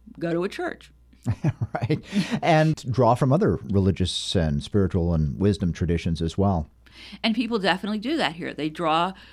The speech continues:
Speaker 1: from what speaks to their heart and their authenticity. And as you're making those connections, you can make them however they happen. They can happen around a table, like Orchard Kitchen, an event space,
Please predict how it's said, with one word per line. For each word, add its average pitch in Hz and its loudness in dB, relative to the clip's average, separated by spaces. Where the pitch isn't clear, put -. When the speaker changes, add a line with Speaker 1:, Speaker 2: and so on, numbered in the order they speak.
Speaker 1:
from 185 -4
what 190 0
speaks - -6
to 214 -4
their 180 -2
heart 175 -4
and 151 -6
their 151 -2
authenticity. 165 -6
And 202 0
as 214 4
you're - 0
making 220 0
those 196 -2
connections, 208 -4
you 185 -6
can 185 -4
make 220 -2
them 185 -6
however 196 -2
they 214 0
happen. 220 0
They 170 0
can 185 -2
happen 202 -4
around 214 0
a 220 -6
table, 220 -2
like 156 -12
Orchard 208 -4
Kitchen, 277 -8
an 202 2
event 254 0
space, - -6